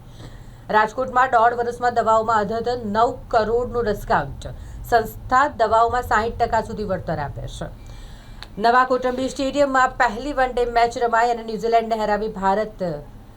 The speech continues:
જીત તરફ મંડાણ કર્યું છે. નવી પેઢી માતૃભાષા ભૂલવા લાગી છે એટલે યુ એસમાં શરૂ કરી મરાઠી શાળા.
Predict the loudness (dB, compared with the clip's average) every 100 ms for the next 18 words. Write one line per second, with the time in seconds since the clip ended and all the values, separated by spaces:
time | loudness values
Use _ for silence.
0 | -20 -20 -16 -12 -8 -6 -4 -4 -2 -2
1 | -2 -2 -2 -2 -4 -12 -12 -12 -10 -6
2 | -4 -2 -2 -2 -2 -2 -2 -2 0 -2
3 | -2 -2 -2 -2 -2 -4 -6 -4 -6 -4
4 | -4 -6 -6 -2 -2 -4 -12 -20 -20 -20
5 | -12 2 4 6 4 0 0 0 4 4
6 | 2 -6 -6 -2 -2 -4